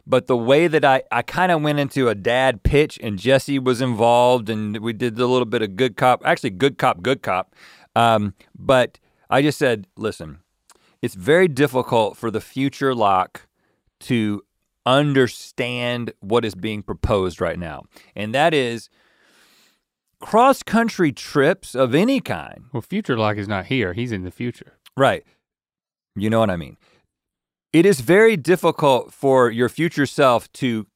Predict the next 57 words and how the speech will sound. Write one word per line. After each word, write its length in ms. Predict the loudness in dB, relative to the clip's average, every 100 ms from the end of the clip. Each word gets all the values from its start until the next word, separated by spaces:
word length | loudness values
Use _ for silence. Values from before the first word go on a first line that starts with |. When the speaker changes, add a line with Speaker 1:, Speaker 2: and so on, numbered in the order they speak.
| _ _ _ _ _ _ _
Speaker 1:
look, 340 | -8 0 0 0 -4
you 140 | -4
can't 260 | 0 -2 2
look 240 | 0 2
back 280 | 2 2 0
and 80 | -6
appreciate 640 | -6 -2 -2 0 -2 -4
what 240 | 0 0 0
you 180 | -2 0
are 60 |
about 360 | 0 0 0 0
to 120 | -6
experience 500 | -6 -6 -4 -4 -4
in 60 | -6
a 60 |
cross-country 500 | -2 -2 0 -4 -6
trip. 260 | -4 0 0
And 120 | -2 -2
also, 500 | 0 0 0 -2 -2 _ _
as 120 | -10
someone 260 | -4 0 4
who 140 | 4
has 160 | 4 2
lived 280 | 2 2 2
an 80 | -2
adult 360 | 0 2 2
life 400 | 2 0 0 -4 _
for 260 | -2 0 0
some 240 | -2 -2
time, 360 | -2 -2 -4 -8 _ -20 -20 _ _ _ _
I 180 | 0 0
know 220 | 2 2
how 240 | 2 2 2
hard 280 | 2 2 2
it 120 | 0
is 140 | 0
to 100 | 0
come 320 | -2 2 2 4
by 160 | 2
a 100 | 2
cross-country 640 | 0 0 0 -2 -8 -6 -10
trip. 280 | -4 -2
These 160 | 0 2
aren't, 160 | 0 0
Speaker 2:
Right. 180 | 2
Speaker 1:
these 100 | 4
aren't 200 | 4 2
things 180 | 0 -2
that 80 | -2
just 240 | -2 -4
present 400 | -4 -6 -2 -4
themselves, 500 | -2 -6 -2 -2 -2
but 240 | 0 0 2
I've 140 | 0
never 380 | 0 0 0 2
met 180 | 0 -2
someone 440 | -6 -8 -8 -12